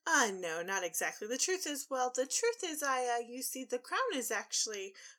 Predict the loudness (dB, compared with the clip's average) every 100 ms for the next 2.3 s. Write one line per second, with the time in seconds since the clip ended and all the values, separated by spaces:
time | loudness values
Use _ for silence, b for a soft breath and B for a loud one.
0 | _ -20 -20 _ -10 -10 -10 _ -16 -12
1 | -8 -6 -6 -8 -12 -12 -12 -14 -14 -12
2 | -10 -10 -12